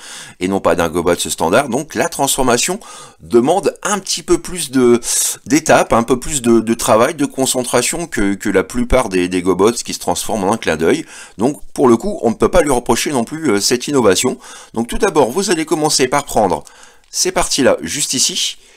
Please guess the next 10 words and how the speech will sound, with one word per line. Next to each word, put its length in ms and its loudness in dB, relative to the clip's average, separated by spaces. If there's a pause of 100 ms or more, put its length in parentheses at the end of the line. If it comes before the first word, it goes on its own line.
(400)
à 240 -2
venir 540 -2 (280)
les 200 -2
déclipser, 580 -2 (460)
ainsi, 640 -4 (1300)
comme 160 -8
ceci. 680 -4 (1000)
Ensuite, 600 -2 (420)
vous 260 -6
passez 400 2